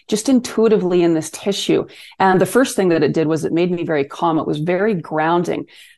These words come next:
The next night I came home and I continued to explore in this tissue. And when I stood up, I felt different. I felt taller. And I went and I looked at myself in the mirror, and my belly was flatter than it had looked in years. As an athletic therapist, I was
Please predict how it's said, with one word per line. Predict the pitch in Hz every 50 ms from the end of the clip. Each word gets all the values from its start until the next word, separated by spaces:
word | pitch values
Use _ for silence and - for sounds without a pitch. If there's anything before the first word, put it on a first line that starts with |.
| _ -
The | 185
next | 190 190 196 208 226 226 - - 247 - - - -
night | 220 190 170 151 139
I | 156
came | 156 - - 170 170 165 160
home | - 175 165 170 175 185 -
and | - 156 156
I | 151 156
continued | - - 156 151 - - 180 190 196 -
to | - 190
explore | 180 - - - - 175 170 170
in | 175
this | 175 170 170
tissue. | - - 175 175 - - - 180 170 170 - - - - - -
And | - 175 175 175 175 170 170 - -
when | 175 180 175
I | 175 180
stood | 180 - - - - 196 214
up, | 247 247 -
I | 170
felt | 165 - - 170 165 - 170
different. | 151 165 156 - - 76 - -
I | - -
felt | - - - - -
taller. | - - - 160 156 156 165 190 240 247 - _ - - - - -
And | - 180
I | 175 170
went | 170 180 196 -
and | - 247
I | 226
looked | 202 190 185 -
at | -
myself | - 170 170 170 - 170 165 170 - -
in | 170 165
the | 160
mirror, | 160 156 165 165 156 151 143 - - _ - _ _ - -
and | 175 170 165 165 170 -
my | 170 170 165 170
belly | 165 165 160 190 233 254
was | 220 180 - -
flatter | - - - - 170 160 160 175 190 190 180 175
than | 175 165 160
it | 156 160
had | - 165 160 160
looked | 160 151 156 156 _ - 165
in | 156 156
years. | 151 156 208 208 156 - - - - _ _ _ - - - -
As | 190 185
an | 202 202
athletic | 214 208 208 - 202 202 196 -
therapist, | - 226 226 233 233 226 - 160 139 -
I | 165
was | 160 170 160